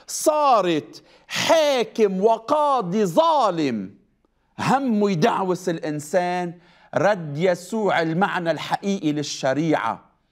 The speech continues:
هي البي، لأنه الشريعة هي الله، هي أبوة الله، هي رحم الله، هي أحشاء حب الله يلي بتقسى على الإنسان مرات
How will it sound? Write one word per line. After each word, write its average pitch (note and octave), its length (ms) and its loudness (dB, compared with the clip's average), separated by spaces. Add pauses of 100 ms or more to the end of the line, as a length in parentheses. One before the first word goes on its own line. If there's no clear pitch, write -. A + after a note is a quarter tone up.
(140)
هي D3 280 0
البي، D3+ 520 -2 (180)
لأنه F#3+ 180 0
الشريعة E3+ 580 -2
هي C#3 260 0 (100)
الله، D#3+ 440 0 (320)
هي F#3 300 0
أبوة F#3 540 0
الله، G#3+ 280 2
هي F#3 300 0
رحم F3+ 460 0
الله، F3+ 420 0 (180)
هي A#3 260 0
أحشاء - 540 -4
حب D3 400 -4
الله G3 320 2 (200)
يلي A3 220 2
بتقسى C#4+ 460 -2
على E3 260 0
الإنسان D#3 600 0
مرات C3+ 500 2